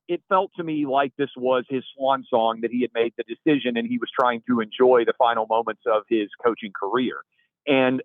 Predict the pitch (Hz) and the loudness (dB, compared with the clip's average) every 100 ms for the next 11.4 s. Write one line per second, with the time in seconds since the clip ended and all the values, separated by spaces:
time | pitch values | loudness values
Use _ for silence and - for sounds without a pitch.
0 | _ 131 165 - 202 190 165 135 127 135 | _ 0 0 2 2 4 4 0 0 0
1 | - 92 - 90 67 60 _ _ _ - | 0 -4 -6 -10 -10 -12 _ _ _ 0
2 | 147 190 170 160 - 143 131 127 120 131 | 2 2 0 -6 -4 -4 -2 -4 -6 -6
3 | 113 120 131 127 - 110 113 101 113 101 | 0 0 0 -2 0 2 0 -2 -6 -2
4 | 107 98 107 95 101 90 87 82 65 - | -2 0 0 -2 -2 -2 -2 -4 -8 -10
5 | _ _ _ - 120 107 104 101 104 127 | _ _ _ -2 0 2 0 -2 -10 -8
6 | 113 110 110 123 131 131 123 135 117 110 | -6 -6 -4 0 0 -2 -6 -6 -4 -2
7 | 107 - _ 117 113 113 104 104 104 104 | -2 -4 _ -6 -4 0 2 2 0 -4
8 | 101 98 - 107 101 - 113 107 101 95 | -6 -6 -2 0 -2 -2 -2 -2 -6 -2
9 | 101 98 95 - 104 98 90 87 85 _ | -2 0 -4 0 0 0 -2 -6 -14 _
10 | _ _ - 139 185 160 143 123 113 95 | _ _ -2 0 2 2 0 -2 -2 0
11 | 98 85 69 | -2 -2 -8